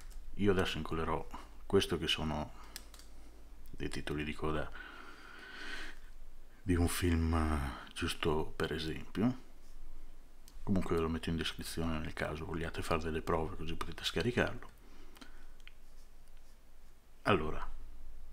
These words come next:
abbiamo incollato il nostro testo, però lo vogliamo innanzitutto centrato in questo modo. Andiamo a centrarlo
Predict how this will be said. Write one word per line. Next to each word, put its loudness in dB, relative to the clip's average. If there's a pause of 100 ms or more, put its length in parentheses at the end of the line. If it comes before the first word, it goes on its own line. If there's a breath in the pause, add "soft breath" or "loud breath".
(1160)
abbiamo 6
incollato 4
il 0
nostro 2
testo, 6
però 4 (720 loud breath)
lo 0
vogliamo 2
innanzitutto -4
centrato -2 (1080 loud breath)
in -2
questo -2
modo. 4 (3750 soft breath)
Andiamo 2 (680 loud breath)
a 6
centrarlo 2